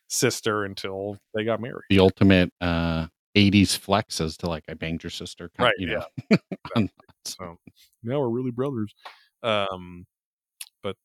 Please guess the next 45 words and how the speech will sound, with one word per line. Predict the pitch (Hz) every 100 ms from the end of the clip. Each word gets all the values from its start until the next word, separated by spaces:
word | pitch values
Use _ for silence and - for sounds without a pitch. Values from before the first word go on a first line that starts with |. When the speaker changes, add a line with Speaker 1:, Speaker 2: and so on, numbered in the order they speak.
| -
Speaker 1:
uh, | 95 87 -
yeah, | 135
Yuli | 107 120 139 104
hasn't, | 80 98 101
like, | 98 -
placed, | - 101 - 131
I |
think | 151 156
'cause, | 131
uh, | 131 117 113 - 131
Drew | 120 143
Gibson, | 120 147 - 117
his | 131
last | 123 117 -
big | - 110
thing | - 123
was | 107 -
the |
Vegas | 101 104 123 117
win | 110 110 101 98 95 -
two | - 147 170
seasons | - 98 - 82
ago, | 80 80 80
right? | 87 101 117
When | 113
it | 101
was | 98
him | 117 107
and | 107
Gannon | 98 95 92
Speaker 2:
Yeah, | 95 92
Speaker 1:
Buhr, | 107 117
Speaker 2:
yeah, | 87 69 _ _ _ -
yeah, | 98 110
Speaker 1:
uh, | 107
Speaker 2:
yeah. | 101
Speaker 1:
like, | 104 -
head-to-head | 117 110 117 117 117
or |
whatever, | 113 113 113 113
but, | 104 92 _ 87
uh, | 85 82 82 95 _ _ _ _ _ - - - - - - - - - -
yeah, | 101 80 -
anyway. | 87 69 78 _ -
Um, | 139 127 120 120 117 117 117 113 117 113 113 113